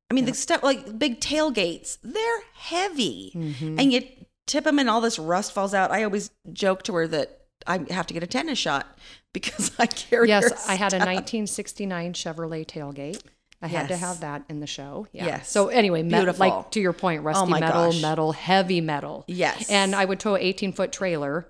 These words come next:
Speaker 2: full of that
Speaker 1: Yes,
Speaker 2: to the rim.
Speaker 1: packed.
Speaker 2: We'd shove it in there. Yeah.
Speaker 1: Yep. And then all the glassware, vintage glassware, the brown glass,
Speaker 2: Mm-hmm.
Speaker 1: the cut glass, and it's
Speaker 2: All
Speaker 1: packing
Speaker 2: wrapped.
Speaker 1: up and unpacking. So,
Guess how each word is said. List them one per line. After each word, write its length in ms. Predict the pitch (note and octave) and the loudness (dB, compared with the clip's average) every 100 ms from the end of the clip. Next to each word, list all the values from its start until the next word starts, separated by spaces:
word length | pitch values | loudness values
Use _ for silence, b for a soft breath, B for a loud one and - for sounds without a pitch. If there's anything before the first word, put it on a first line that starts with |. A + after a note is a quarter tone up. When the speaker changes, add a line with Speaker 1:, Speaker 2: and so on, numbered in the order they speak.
| _ - | _ 2
Speaker 2:
full 320 | G3 E3+ D3 | 4 4 2
of 100 | C#3+ | -4
that 180 | C#3 C#3+ | -4 -2
Speaker 1:
Yes, 160 | D3+ D#3 | 0 2
Speaker 2:
to 200 | A3+ G#3 | 2 2
the 60 | G3 | 2
rim. 60 | |
Speaker 1:
packed. 220 | F#3 F3 F3+ | 4 4 2
Speaker 2:
We'd 160 | F3 | 0
shove 440 | - - G3+ F#3 F3 | -2 0 2 2 2
it 140 | D#3+ | -2
in 200 | D#3+ C#3+ | -4 -4
there. 260 | C#3 C3 - - | -6 -8 -14 -8
Yeah. 280 | D3+ B2+ - | -8 -8 -8
Speaker 1:
Yep. 240 | F3 F3 - | -2 -2 2
And 120 | C4 | 2
then 140 | B3 | 2
all 100 | - A3 | 2 2
the 60 | |
glassware, 480 | A3 F#3+ F3+ F#3 D3+ | 2 2 2 0 -4
vintage 400 | D#3+ G3 G#3+ F3+ | -2 -2 -4 -4
glassware, 440 | E3+ D#3+ - D#3+ | -2 -2 -2 -2
the 100 | D3+ | -2
brown 380 | D#3 E3 E3+ E3 | -2 -2 0 0
glass, 480 | E3 D#3 D3 D3+ - | 0 0 2 0 -4
Speaker 2:
Mm-hmm. 480 | A#3 E3+ D3+ E3+ F3 | -10 -8 -8 -6 -4
Speaker 1:
the 80 | F#3+ | -4
cut 340 | - G#3 - | 0 -2 0
glass, 600 | E3+ D#3+ D#3 D3+ D#3+ - | 0 2 4 2 -2 -6
and 220 | D#3 E3+ F#3 | -2 0 0
it's 180 | F3+ | -2
Speaker 2:
All 60 | F3 | -2
Speaker 1:
packing 320 | G#3 G3 E3+ | -2 -2 -2
Speaker 2:
wrapped. 160 | F3 D3+ | -2 -2
Speaker 1:
up 60 | D#3 | -2
and 100 | D#3+ | -2
unpacking. 500 | F3+ F3+ E3 E3+ D#3+ B B - | -2 -2 -4 -4 -10 B B -2
So, 380 | F4 E4 - | 2 2 0